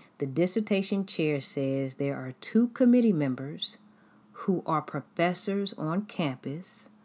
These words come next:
One is a grammarian, the other is a researcher. The dissertation chair tells everyone in the cohort,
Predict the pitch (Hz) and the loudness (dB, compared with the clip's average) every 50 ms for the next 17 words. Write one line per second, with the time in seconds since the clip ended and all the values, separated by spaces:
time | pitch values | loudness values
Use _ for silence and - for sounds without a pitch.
0 | _ _ _ _ _ _ - 139 135 131 131 147 160 165 175 196 214 208 - 180 | _ _ _ _ _ _ -8 -6 -6 -4 -2 0 2 2 4 4 2 2 2 -2
1 | 185 170 180 185 175 - 196 190 170 156 143 139 135 131 127 127 131 135 147 175 | -2 0 0 -2 -2 -2 -2 0 0 0 0 -2 -2 -4 -4 -4 -6 -6 -8 -10
2 | 190 190 _ _ _ _ _ _ _ _ _ - - 147 147 147 - - 151 147 | -12 -14 _ _ _ _ _ _ _ _ _ -6 -2 -2 -2 -2 -2 -6 -4 -2
3 | 151 139 147 151 - - 147 151 139 156 151 156 180 190 175 - - 151 135 120 | -2 -2 -2 -2 -2 -2 -4 -4 -2 -4 -4 -2 -2 -2 -2 -2 -6 -6 -6 -6
4 | 107 - - - - - - _ _ _ _ _ _ _ _ _ _ _ _ _ | -8 -12 -16 -18 -18 -20 -20 _ _ _ _ _ _ _ _ _ _ _ _ _
5 | _ _ _ _ _ _ _ _ _ _ _ _ _ _ _ _ _ - 147 143 | _ _ _ _ _ _ _ _ _ _ _ _ _ _ _ _ _ -4 -4 0
6 | 131 170 180 - 220 214 214 - 214 214 208 - 226 220 214 214 - - 185 151 | 0 0 2 2 0 -2 0 2 2 2 2 4 2 2 2 2 -2 -4 -2 -2
7 | 143 147 143 135 - - 160 160 165 180 180 180 - 147 156 156 170 180 170 185 | -2 -2 -4 -6 -6 -4 -2 0 2 2 0 -2 -4 -4 -4 -2 -2 -2 -2 -2
8 | 190 - 180 190 196 214 214 208 - - 165 143 139 - - 131 127 127 127 135 | -2 -2 0 0 0 0 0 -2 -4 -4 -2 -2 -4 -4 -6 -6 -6 -6 -8 -10
9 | - - | -16 -18